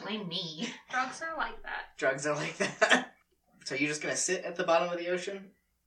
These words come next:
Speaker 1: Yes, he's going to sit, and he's going to pout, and he's going to rethink his life.
Speaker 3: Okay, you're at the bottom of the ocean. Gwen, what are you doing?
Speaker 2: I don't remember. Did I go out and do anything after the skull? 'Cause I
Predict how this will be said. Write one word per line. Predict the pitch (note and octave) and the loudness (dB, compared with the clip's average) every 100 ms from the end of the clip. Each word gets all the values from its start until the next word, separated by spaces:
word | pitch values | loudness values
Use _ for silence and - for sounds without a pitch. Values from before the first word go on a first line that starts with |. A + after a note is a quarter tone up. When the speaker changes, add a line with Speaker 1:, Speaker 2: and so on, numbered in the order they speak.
| _ | _
Speaker 1:
Yes, | G3+ G#3 F3+ - | -6 -2 -2 -2
he's | F#3 F3+ | -6 -2
going | F3+ F3+ | -2 -2
to | - | -6
sit, | - B3 C4 | -2 -2 -2
and | F#3+ | -6
he's | G#3 - | -10 -10
going | F#3+ F#3 F3 | -8 -8 -10
to | |
pout, | F3 B3 B3 F#3+ | 2 4 4 0
and | G3+ | -12
he's | G3+ | -10
going | G3 G3+ | -8 -8
to | F3+ | -6
rethink | F3 A3 - A3+ G#3+ | -6 -8 -4 -6 -4
his | G3+ F3 | -4 2
life. | F#3 - - _ - - | 2 2 -10 _ -18 -4
Speaker 3:
Okay, | E3+ E3 C3 A#2+ | -4 2 2 4
you're | F3 A#3 | 8 10
at | G#3+ | 10
the | |
bottom | F#3+ F3 D#3 | 10 8 8
of | |
the | C#3 | 2
ocean. | B2+ - D3+ | 0 -2 2
Gwen, | F#3+ F#3+ | 4 6
what | G3 | 6
are | |
you | D#3+ C3 | 4 0
doing? | A#2 A2 - F3 - F#2+ _ _ _ _ - | -4 -8 -12 -14 -16 -20 _ _ _ _ -2
Speaker 2:
I | E4 | 4
don't | F#4+ F#4 | 6 6
remember. | F4+ F4 B3+ | 6 2 0
Did | C4+ | 2
I | C#4 A#3+ - _ | 2 0 -6 _
go | D4+ E4+ | 4 8
out | F#4 C#4 | 6 4
and | B3 | -2
do | B3+ C#4 | -6 -6
anything | D4 C#4+ D#4 C#4 | -6 -4 -4 -4
after | A3+ A3+ - C4+ | -2 -2 0 -2
the | C#4 | -2
skull? | C#4 - D4+ D#4 D4+ | -4 0 2 2 0
'Cause | |
I | - | 0